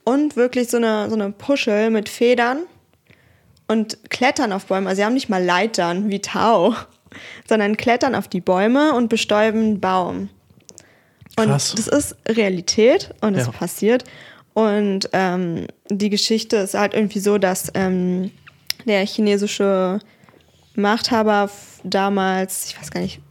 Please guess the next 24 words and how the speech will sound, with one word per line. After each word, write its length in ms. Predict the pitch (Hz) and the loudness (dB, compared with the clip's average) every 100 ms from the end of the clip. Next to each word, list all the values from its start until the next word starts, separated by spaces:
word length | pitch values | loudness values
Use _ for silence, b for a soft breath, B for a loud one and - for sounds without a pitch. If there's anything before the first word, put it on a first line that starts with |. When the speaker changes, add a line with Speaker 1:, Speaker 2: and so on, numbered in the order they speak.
| _ | _
Speaker 1:
in 120 | 214 | -6
den, 400 | 208 214 214 226 | -4 -4 -4 -4
wo 80 | 233 | -8
fang, 380 | - - 226 226 | -8 -6 -4 -4
fing 200 | - 240 | -6 -8
es 120 | 226 | -6
an? 160 | - 220 | -4 -4
Deshalb 260 | 220 - - _ _ - _ | -6 -10 -12 _ _ -20 _
dachte 240 | 196 - | -12 -10
ich, 80 | 233 | -6
habe 120 | 226 | -4
ich 160 | 214 - | -4 -6
gelesen. 640 | 214 202 202 196 185 196 196 B B B - | -4 0 2 2 0 -4 -6 B B B 2
Naja, 260 | 226 202 | 4 4
jedenfalls 560 | 202 220 220 214 202 - - | 4 2 2 0 -2 -4 -2
hat, 180 | 220 220 _ _ _ - - - _ | -2 -4 _ _ _ -20 -20 -20 _
ähm, 500 | 208 208 202 196 202 | 0 2 0 0 0
wollte 200 | 208 208 | 2 2
die 80 | 190 | 0
Landschaft, 480 | 185 202 233 247 - | 0 0 -2 -4 -8
Landwirtschaftsvora-, 1040 | 202 196 196 214 240 240 240 - 214 208 - _ _ | -6 -2 -2 0 -4 -4 -6 -4 -6 -6 -10 _ _
äh, 640 | 214 233 - _ _ _ 208 | -4 -4 -6 _ _ _ -6
Landwirtschaft 800 | 202 220 233 220 214 - 220 220 | -2 -4 -2 -2 -2 -2 -4 -4
voranbringen 880 | 202 180 185 226 226 214 226 277 | -4 -2 0 -2 -2 -2 -2 -2